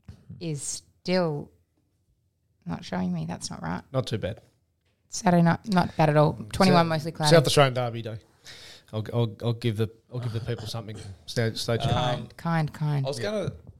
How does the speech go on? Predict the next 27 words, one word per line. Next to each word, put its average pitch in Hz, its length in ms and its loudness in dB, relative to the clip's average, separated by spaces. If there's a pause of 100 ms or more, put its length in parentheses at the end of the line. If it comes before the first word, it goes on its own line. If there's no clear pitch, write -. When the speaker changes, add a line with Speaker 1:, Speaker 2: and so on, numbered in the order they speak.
(120)
Speaker 3:
I 131 180 -4
was 151 160 -2
gonna 190 160 -2
have 156 60 0
a 120 300 2 (500)
nibble 131 320 -2
on 123 100 2
the 117 140 -2
over, 127 400 0 (240)
um, 110 720 -6 (120)
but 110 320 -8 (380)
Brisbane 127 240 -12
have 117 80 -10
got 117 140 -8 (260)
two, 110 720 -10
the 107 120 -14
two 110 260 -12 (400)
big 117 240 -12
key 120 160 -8
forwards 123 460 -10
out. 143 240 -6 (400)
Speaker 2:
Daniher 127 320 0
and 123 100 -4
McStay. 123 380 -4 (160)
Speaker 3:
Yeah. 131 260 -2 (220)
Um, 117 560 -2 (460)
so 143 440 2